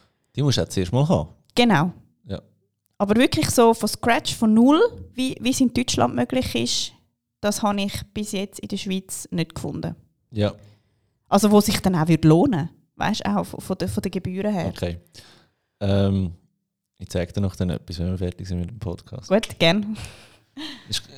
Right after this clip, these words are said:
Speaker 1: Ist, äh, kein E T F, ist ein Fonds, aber gute Geschichte, zeigt es nachher. Ähm, ja, Sparpläne haben wir keine. Und Deutschland, was ich eben auch geil finde, die haben ja nicht nur E-T-F-Sparpläne, sondern auch Aktiensparpläne.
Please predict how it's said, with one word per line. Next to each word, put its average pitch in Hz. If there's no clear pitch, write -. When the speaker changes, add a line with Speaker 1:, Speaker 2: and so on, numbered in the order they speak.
Speaker 1:
Ist, 104
äh, 101
kein 95
E 107
T 104
F, 98
ist 92
ein 92
Fonds, 104
aber 95
gute 107
Geschichte, -
zeigt -
es -
nachher. 82
Ähm, 104
ja, 113
Sparpläne 107
haben 104
wir 117
keine. 95
Und 107
Deutschland, 127
was 101
ich 104
eben 98
auch 113
geil 117
finde, 101
die 95
haben 95
ja 95
nicht 95
nur 98
E-T-F-Sparpläne, 104
sondern 95
auch 90
Aktiensparpläne. 98